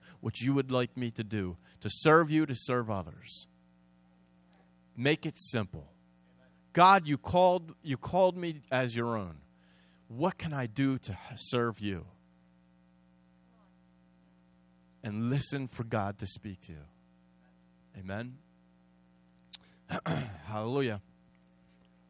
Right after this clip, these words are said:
Let's go here to Lamentations and chapter three. Verse twenty-two, I'll read it. You can just follow with me. "Because of the Lord's great love,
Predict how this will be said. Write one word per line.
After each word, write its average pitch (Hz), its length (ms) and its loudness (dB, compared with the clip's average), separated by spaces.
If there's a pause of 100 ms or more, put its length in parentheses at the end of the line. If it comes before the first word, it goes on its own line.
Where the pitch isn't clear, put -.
(1500)
Let's - 100 -20
go 175 160 6
here 170 160 6
to 156 60 4
Lamentations 143 1120 -2 (140)
and 107 200 -10
chapter 131 360 -4
three. 113 440 -6 (2000)
Verse 156 280 4
twenty-two, 160 600 4 (480)
I'll 127 180 -2
read 147 260 4
it. 156 180 -2
You 131 140 -4
can 120 160 -4
just 120 200 -6
follow 139 340 6
with 127 160 -2
me. 139 260 -6 (880)
"Because 220 400 10
of 233 140 6
the 190 80 8
Lord's 190 500 10
great 170 360 6
love, 185 500 4